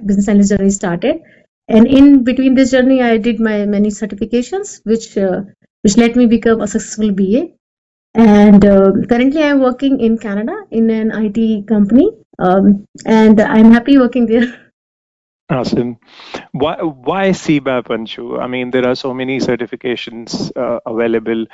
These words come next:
Speaker 2: Since you're based out of Canada, so was, was that the, the, the calling that, because, you know, I I B A is based in Canada, so was that the calling, or was it something else? Because there are many institute who conduct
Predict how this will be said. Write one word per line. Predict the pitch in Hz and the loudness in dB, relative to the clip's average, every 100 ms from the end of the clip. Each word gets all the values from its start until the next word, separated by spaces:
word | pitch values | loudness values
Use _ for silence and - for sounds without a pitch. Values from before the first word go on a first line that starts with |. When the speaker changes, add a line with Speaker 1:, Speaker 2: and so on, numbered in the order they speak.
| - - | -18 -8
Speaker 2:
Since | 135 131 | -4 -2
you're | 135 | -2
based | 123 135 131 | 0 -2 -2
out | 135 123 | -4 -6
of | - | -6
Canada, | 127 123 110 104 107 | -6 -4 -4 -4 -4
so | 117 117 131 | -6 -8 -8
was, | 113 117 110 | -6 -6 -6
was | 120 110 101 | -10 -10 -8
that | 117 123 _ _ _ _ _ | -6 -6 _ _ _ _ _
the, | 123 120 | -4 -2
the, | 117 113 113 _ _ 120 | -2 -6 -8 _ _ -8
the | 117 | -6
calling | - 120 123 123 | -6 -6 -4 -4
that, | 113 104 - _ _ _ | -4 -6 -12 _ _ _
because, | - 123 - - | -8 -6 -6 -10
you | - 117 | -12 -10
know, | 120 - _ _ - | -10 -14 _ _ -8
I | 127 | -4
I | 127 | -2
B | 123 123 | -2 0
A | 123 | 0
is | |
based | 113 117 110 | 0 -2 -2
in | 107 110 - - | -4 -6 -10 -6
Canada, | 113 104 101 104 | -6 -4 -6 -8
so | - 110 107 _ _ _ _ _ - | -10 -12 -12 _ _ _ _ _ -20
was | 117 120 107 | -8 -6 -4
that | 120 - | -4 -6
the | 143 | -8
calling, | 143 147 170 | -6 -6 -6
or | 165 123 117 110 85 _ | -4 -4 -4 -8 -16 _
was | 120 117 | -14 -12
it | 113 - | -12 -10
something | 113 113 117 | -10 -8 -6
else? | 113 107 | -6 -8
Because | 113 117 107 - _ _ | -6 -6 -6 -10 _ _
there | 117 | -6
are | 117 | -4
many | 123 147 147 | -4 -2 -2
institute | 143 - 131 127 127 - | -4 -6 -6 -4 -4 -8
who | 123 | -12
conduct | 113 113 110 - | -8 -6 -6 -8